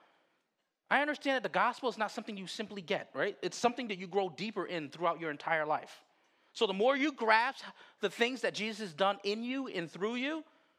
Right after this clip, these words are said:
the more compelled you are to communicate Jesus to everybody, to your family, to your friends, in your workforces, in schools. It, do you feel compelled to do this?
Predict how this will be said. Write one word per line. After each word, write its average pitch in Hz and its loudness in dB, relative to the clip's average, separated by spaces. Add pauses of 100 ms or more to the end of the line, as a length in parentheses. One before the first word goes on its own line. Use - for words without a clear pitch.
(200)
the 202 6
more 247 4
compelled 240 2
you 196 0
are 190 4
to 196 -10
communicate 226 -2
Jesus 226 -4
to - 0
everybody, 233 -2 (760)
to - -6
your 220 2
family, 269 2
to 143 -8
your 226 2
friends, 202 0 (220)
in 240 0
your 220 2
workforces, 214 2
in 185 -6
schools. 254 -4 (1700)
It, 202 -6
do 180 -2
you 269 0
feel 277 0
compelled 254 2
to 247 -10
do 311 -2
this? - -4